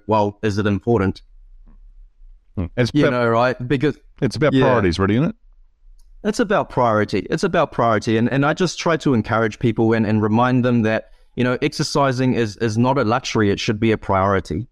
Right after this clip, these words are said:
Speaker 1: Your health is not a luxury. It should be a priority.
Speaker 2: Excellent. Well, Eric, that's some really cool stuff that you're sharing there already into the show and to this episode. Now, you mentioned a little bit before about the leadership side of things, but how did you actually get into leadership?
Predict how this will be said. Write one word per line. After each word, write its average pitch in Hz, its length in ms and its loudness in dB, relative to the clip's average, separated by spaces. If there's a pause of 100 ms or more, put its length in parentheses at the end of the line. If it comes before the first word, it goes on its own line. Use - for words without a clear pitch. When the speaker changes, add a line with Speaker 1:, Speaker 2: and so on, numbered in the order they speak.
(360)
Speaker 1:
Your 117 140 2
health 139 380 -2
is 110 160 0
not 117 200 2
a 107 60 0
luxury. 104 440 0
It 92 100 0
should 101 220 -4
be 104 120 2
a 90 60 0
priority. 85 520 -2 (200)
Speaker 2:
Excellent. 87 460 -2 (840)
Well, 143 340 2
Eric, 156 320 0
that's 143 160 -2
some 113 120 2
really 131 160 2
cool 123 220 -2
stuff - 220 -4
that 131 80 0
you're 110 100 0
sharing 117 300 0
there 107 160 4
already 110 260 2
into 104 200 2
the 101 100 0
show 117 420 2
and 101 200 2
to 101 80 -2
this 107 200 -2
episode. 98 480 0
Now, 123 200 2 (400)
you 135 120 0
mentioned 175 280 2
a - 20 4
little 131 140 2
bit 120 120 0
before 113 340 2
about 104 280 2
the 104 100 0
leadership 110 320 -2
side 107 200 0
of 92 60 -2
things, 101 120 -2
but - 120 -2
how 180 140 2
did 214 160 0
you 139 160 4
actually 117 280 -4
get 107 260 2
into 131 380 2
leadership? 87 420 -2